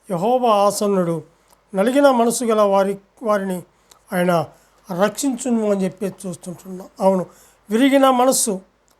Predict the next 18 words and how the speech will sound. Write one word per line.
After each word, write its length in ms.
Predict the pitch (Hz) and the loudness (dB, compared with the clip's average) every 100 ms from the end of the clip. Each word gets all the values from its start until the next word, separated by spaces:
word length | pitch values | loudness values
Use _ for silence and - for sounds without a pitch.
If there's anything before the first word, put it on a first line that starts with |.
| _ | _
నలిగిన 340 | 208 262 277 269 | -2 2 4 4
మనస్సు, 500 | 254 262 - 208 170 _ _ _ _ | 2 0 0 -4 -6 _ _ _ _
ఆయన 160 | 226 220 | -2 2
అలక్ష్యం 460 | 208 226 262 320 277 | 2 2 0 -4 -4
చేసేవాడు 560 | 269 247 269 240 196 | -4 0 0 0 -2
కాదు, 300 | 190 190 185 - _ _ _ - | -4 -12 -14 -20 _ _ _ -4
జవాబిచ్చేవాడుగా 880 | 208 277 302 294 302 277 262 240 208 | 2 4 4 0 2 4 2 2 0
ఉంటున్నాడు. 440 | 196 185 190 185 - _ _ _ | 0 -4 -10 -12 -16 _ _ _
దావీదు 440 | 190 220 240 240 233 | 2 2 4 2 2
తన 180 | 240 233 | 2 2
బాధల్లో 520 | 220 240 254 254 254 | 4 4 2 0 0
ఉండి, 340 | 247 247 240 - _ _ _ 220 | -2 -6 -8 -12 _ _ _ 2
"నా 320 | 240 247 214 | 4 6 4
ఎముకలు 580 | 208 254 277 269 233 - _ _ 214 | 2 0 2 2 2 -4 _ _ -2
అదురుచున్నవి, 720 | 247 294 285 285 277 262 220 | 0 -2 -2 2 2 2 0
నన్ను 160 | 233 | -2
బాగు 340 | 214 226 285 294 | 0 2 2 0
చేయి, 360 | - 262 196 | -4 -4 -4